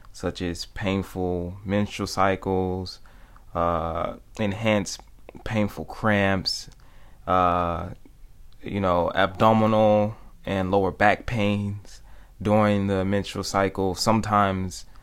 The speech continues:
you know, outside of that, depending on what stage of endometriosis this person has, it's, uh, chronic pain. So usually the ladies with endometriosis are always in pain.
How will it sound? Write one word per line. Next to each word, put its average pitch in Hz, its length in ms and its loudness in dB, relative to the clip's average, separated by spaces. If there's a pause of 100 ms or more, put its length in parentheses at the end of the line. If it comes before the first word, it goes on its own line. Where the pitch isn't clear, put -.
(400)
you 98 60 -2
know, 92 160 0
outside 98 500 4
of 95 140 -2
that, 95 180 2
depending 107 380 0
on 92 180 0
what 90 140 -4
stage 101 720 0
of 98 320 -2
endometriosis 104 920 -2 (380)
this - 120 -10
person 107 320 2
has, 98 640 0 (420)
it's, 90 400 -6
uh, 87 280 -2 (100)
chronic 110 420 2
pain. 101 460 -2 (640)
So 92 500 -2 (1900)
usually 107 520 4
the 95 100 -2
ladies 98 340 2
with 98 180 0
endometriosis 92 960 -2
are 87 220 -2
always 92 460 -2
in 82 140 -8
pain. 80 280 -12